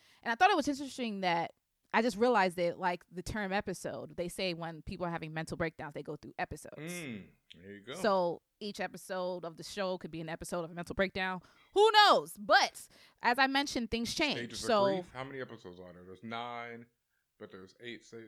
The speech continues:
Speaker 2: yeah, okay. No, I'm not.
Speaker 1: It,
Speaker 2: I'm not
Speaker 1: it's,
Speaker 2: doing
Speaker 1: it's a
Speaker 2: this.
Speaker 1: lot. <laughs> But I just, <laughs> we're not gonna do the math on that.
Speaker 2: Yeah.
Speaker 1: But, but it, it's all parallel. Um, things that change. Um, that sword drone is, and I remember, I, I remember seeing it when, when Monica was holding it. It was very futuristic. It's twenty twenty, but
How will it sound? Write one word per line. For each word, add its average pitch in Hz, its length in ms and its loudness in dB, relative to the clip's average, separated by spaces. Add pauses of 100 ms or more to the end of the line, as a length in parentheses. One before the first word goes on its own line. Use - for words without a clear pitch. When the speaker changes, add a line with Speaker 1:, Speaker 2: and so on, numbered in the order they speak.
(180)
Speaker 2:
yeah, 95 400 -16
okay. 78 240 -18 (100)
No, 73 80 -20 (160)
I'm 92 80 -20
not. - 100 -8
Speaker 1:
It, 240 40 -2
Speaker 2:
I'm 226 60 -6
not 226 180 -8
Speaker 1:
it's, - 140 -4
Speaker 2:
doing - 60 -6
Speaker 1:
it's 320 100 -4
a 247 40 -4
Speaker 2:
this. 196 80 -4 (520)
Speaker 1:
lot. 320 100 6
<laughs> 240 80 -8
But 302 80 12
I 302 60 12
just, 349 200 6 (380)
<laughs> - 340 -4
we're 320 120 0
not 370 100 10
gonna 339 100 8
do 330 80 4
the 302 80 2
math 311 240 10
on 277 160 8
that. 233 220 6
Speaker 2:
Yeah. 220 60 0
Speaker 1:
But, 220 240 8
but 208 260 10
it, 233 140 4
it's 226 180 8
all 240 140 12
parallel. 202 460 2 (420)
Um, 214 320 10 (120)
things 349 240 0
that 320 140 4
change. 180 580 -2
Um, 214 360 2 (120)
that 226 180 6
sword 349 360 2
drone 202 320 -6
is, 202 160 -6 (180)
and 208 140 2
I 233 140 6
remember, 302 340 4
I, - 160 4
I 240 120 8
remember 311 260 2
seeing 320 320 -8
it 294 180 -2
when, 220 220 -4
when 190 100 -4
Monica 294 300 6
was 277 100 4
holding 262 280 2
it. - 40 -4
It 208 60 0
was 175 100 -6
very 214 380 -2 (360)
futuristic. 214 640 0
It's 226 100 -2
twenty 170 260 0
twenty, 143 280 -8
but 180 200 -6